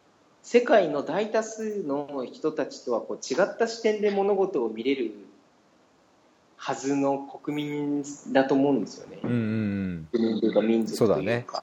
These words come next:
Speaker 2: 変にこう、イデオロギーというかなんかそういう偏りなくね。
Speaker 1: はい。だから、なんか、その、やっぱ、こう、日本人だからこそ、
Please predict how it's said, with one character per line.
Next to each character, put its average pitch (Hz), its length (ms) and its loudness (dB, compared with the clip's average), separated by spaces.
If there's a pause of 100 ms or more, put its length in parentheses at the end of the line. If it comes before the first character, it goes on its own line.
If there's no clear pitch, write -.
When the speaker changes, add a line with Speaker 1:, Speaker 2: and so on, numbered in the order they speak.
(160)
Speaker 2:
変 156 200 4
に 110 120 -2
こ 98 320 4
う、 113 40 2
イ 107 40 4
デ 120 100 8
オ 123 100 6
ロ 104 80 6
ギ 95 140 2
ー 82 60 -2
と - 100 -10
い - 20 -8
う - 20 -8
か 90 80 -4
な 87 60 -8
ん 82 40 -12
か 82 80 -14
そ 98 140 -4
う 98 40 0
い 95 180 2
う - 120 0 (580)
偏 - 260 2
り 98 80 0
な 98 120 -2
く - 120 -18
ね。 113 160 -10 (760)
Speaker 1:
は 104 320 2
い。 - 840 -20
だ 196 80 4
か 202 140 6
ら、 131 200 8
な 131 120 0
ん - 20 -6
か、 120 80 -8
そ 113 100 -10
の、 117 60 -6
や 120 80 -6
っ - 20 -16
ぱ、 113 60 -14
こ 110 100 -10
う、 - 20 -8
日 117 140 -8
本 233 340 0
人 208 720 -4 (1160)
だ 165 100 -2
か 180 140 4
ら 135 240 2
こ 139 80 0
そ、 110 420 -4